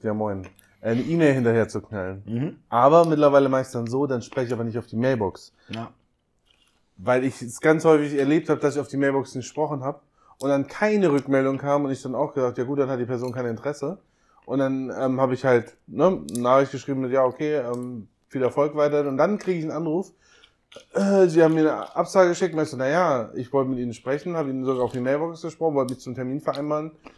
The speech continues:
Speaker 1: Sie haben sich nicht gemeldet, es herrscht ja kein Interesse. "Ach so, meine Mailbox, ja, die höre ich nicht ab." Und da ist so ein bisschen das Problem,
Speaker 2: Und da
Speaker 1: dass
Speaker 2: ist
Speaker 1: ich
Speaker 2: bei
Speaker 1: das
Speaker 2: mir,
Speaker 1: Gefühl hab
Speaker 2: also wenn ich recruite, dann ja nur Vertriebler.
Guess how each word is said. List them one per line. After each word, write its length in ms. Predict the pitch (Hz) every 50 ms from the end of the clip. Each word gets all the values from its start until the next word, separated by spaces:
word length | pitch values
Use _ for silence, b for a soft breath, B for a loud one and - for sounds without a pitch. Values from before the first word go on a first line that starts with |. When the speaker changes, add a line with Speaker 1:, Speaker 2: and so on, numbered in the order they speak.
| B B -
Speaker 1:
Sie 140 | - - 147
haben 120 | 147 147
sich 100 | 139 135
nicht 180 | 143 139 - -
gemeldet, 400 | 127 139 156 170 160 151 151 151
es 300 | 143 123 - - _ -
herrscht 240 | 123 139 147 143 -
ja 80 | 147
kein 180 | 127 143 131 123
Interesse. 320 | 127 135 143 127 135 127 b b b b b b b b
"Ach 160 | - 139 147
so, 180 | - - 214 196
meine 260 | 185 190 185 180 180
Mailbox, 440 | 185 190 190 190 190 196 196 190 - 196
ja, 100 | 180 175
die 120 | 175 170
höre 140 | 165 170 170
ich 100 | 165 165
nicht 180 | 175 160 147 101
ab." 180 | 131 127 - - _ _ _ _ _ _ _ - - _ _ _ _ _ _ _
Und 100 | 127 147
da 160 | 185 202 220
ist 80 | 214 -
so 60 | 151
ein 100 | 143 131
bisschen 220 | 123 123 - 123
das 140 | 120 110 -
Problem, 320 | - 117 117 127 180 -
Speaker 2:
Und 100 | 139 120
da 80 | 160 156
Speaker 1:
dass 80 | 156 139
Speaker 2:
ist 40 | 151
Speaker 1:
ich 40 | 147
Speaker 2:
bei 40 | 147
Speaker 1:
das 100 | 165 143 151
Speaker 2:
mir, 80 | 175
Speaker 1:
Gefühl 260 | 185 180 185 196 196
hab 180 | 190 185 190 190
Speaker 2:
also 260 | 147 143 156 175 131
wenn 140 | 135 151 180
ich 140 | 185 175 147 156
recruite, 360 | 165 160 - 170 170 175 147
dann 180 | 131 131 131
ja 100 | 131 131
nur 220 | 127 127 143 160 -
Vertriebler. 640 | - 139 110 - - 131 - 160 175 190 - -